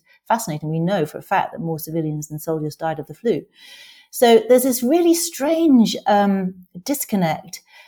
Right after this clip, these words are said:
And yet when you start, uh, researching this and you talk to people, people say, "Oh yes, I remember there was somebody in my family who, you know, had or died of the, the nineteen eighteen flu."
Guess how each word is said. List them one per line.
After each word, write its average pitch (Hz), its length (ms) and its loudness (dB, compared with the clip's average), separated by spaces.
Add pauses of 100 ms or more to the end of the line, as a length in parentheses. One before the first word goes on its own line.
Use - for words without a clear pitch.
And 240 140 2
yet 262 200 6
when 302 180 6
you 285 340 4
start, 240 380 2 (380)
uh, 202 360 2
researching 214 720 0
this - 300 -2
and 185 140 -4
you 185 120 -6
talk - 320 -6
to 214 80 -10
people, 170 360 -6
people 240 240 -2
say, 247 140 -4
"Oh 330 80 4
yes, 349 300 2
I 294 100 2
remember 247 300 2
there 202 100 -2
was 185 120 -6
somebody 226 280 2
in 196 100 -2
my 190 160 -4
family 185 520 -4
who, 175 420 0
you 175 100 -6
know, 165 220 -4
had 165 380 -4
or 151 180 -2
died 160 320 -2
of 151 220 -6
the, 156 200 -10 (380)
the 165 80 -8
nineteen 160 300 -6
eighteen 156 320 -10
flu." 156 360 -6